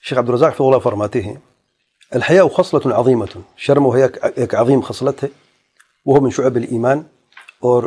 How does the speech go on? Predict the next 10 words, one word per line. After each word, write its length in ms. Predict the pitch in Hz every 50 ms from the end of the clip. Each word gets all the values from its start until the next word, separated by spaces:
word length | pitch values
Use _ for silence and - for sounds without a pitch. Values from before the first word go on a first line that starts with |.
| - -
ایمان 340 | - 120 117 123 123 127 120
کے 240 | - - 110 101 95 - _ _ _ _ _ _ _
شعب 260 | - - 131 110 113 110 120
حصوں 220 | 110 - - 143
میں 100 | 139 143
سے 180 | - - 151 120
ہے، 100 | 143 - - _ _ _ _ _ _ _ - _ _ _ -
"وہ 140 | 135 139 123
خیر 160 | - 175 196 170 147 127 127
کلہ"، 280 | - 175 156 123 104